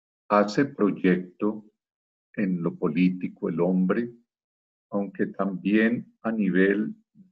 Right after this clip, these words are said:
financiero hay proyectos, aunque a nivel educativo hay proyectos, a nivel eclesial hay proyectos, y que descubrimos que Dios también tiene un proyecto,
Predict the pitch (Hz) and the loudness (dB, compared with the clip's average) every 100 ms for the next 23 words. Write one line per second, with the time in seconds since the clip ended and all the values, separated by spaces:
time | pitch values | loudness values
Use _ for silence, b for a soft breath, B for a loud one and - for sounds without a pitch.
0 | _ _ 113 92 82 - - 104 110 113 | _ _ 0 2 -2 -4 2 6 6 4
1 | 120 120 - 113 107 - 113 - 95 92 | -2 -6 -2 0 0 0 -2 2 2 2
2 | 92 _ - - _ _ _ _ _ _ | -2 _ -12 -12 _ _ _ _ _ _
3 | _ _ _ - 113 110 - 113 107 107 | _ _ _ -4 -2 -2 -2 4 6 6
4 | 104 - - _ _ _ _ - 107 104 | 4 0 -12 _ _ _ _ -2 0 4
5 | 101 113 123 139 151 - 135 135 117 - | 6 8 8 8 4 0 4 4 4 0
6 | 104 - 120 117 127 120 131 123 113 113 | -2 2 2 6 6 4 0 -2 4 4
7 | 117 - - 120 120 - - _ _ 104 | 4 -2 -6 -4 -4 -8 -20 _ _ -4
8 | 95 95 98 110 107 101 90 107 101 107 | 0 2 2 0 0 -2 0 2 4 4
9 | 104 98 113 - 101 95 - - 113 - | 2 0 0 4 2 2 -6 -8 -8 -10
10 | - _ _ _ _ - _ 104 95 92 | -20 _ _ _ _ -20 _ -2 -2 -2
11 | 101 92 104 110 120 117 - 95 92 98 | -2 2 2 4 2 0 -4 -2 0 -2
12 | - 110 110 107 107 107 110 104 107 104 | -4 -4 0 0 -2 -4 -2 0 0 -4
13 | - 113 95 98 92 - 110 117 | -2 -2 2 0 0 -6 -10 -10